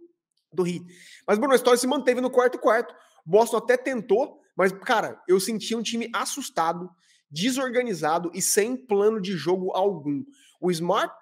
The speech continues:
foi excelente playmaker no primeiro tempo, sumiu. O Tatum, melhor jogador do time e quarto na corrida pro M V P,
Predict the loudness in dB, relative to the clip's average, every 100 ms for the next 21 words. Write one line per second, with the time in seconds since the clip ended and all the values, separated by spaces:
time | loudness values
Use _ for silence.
0 | -10 -6 -4 -2 -2 0 2 4 4 2
1 | -2 0 0 0 0 -2 0 -2 0 -2
2 | -2 -2 -4 -4 -4 -8 -4 -2 -2 -4
3 | -6 -10 _ _ _ _ _ _ _ -4
4 | -2 0 0 2 0 -2 -2 6 6 6
5 | 2 0 0 0 -2 -4 -4 -2 -4 -8
6 | -12 -12 -6 0 2 2 2 0 0 0
7 | 0 0 0 0 -6 -8 -6 -6 -8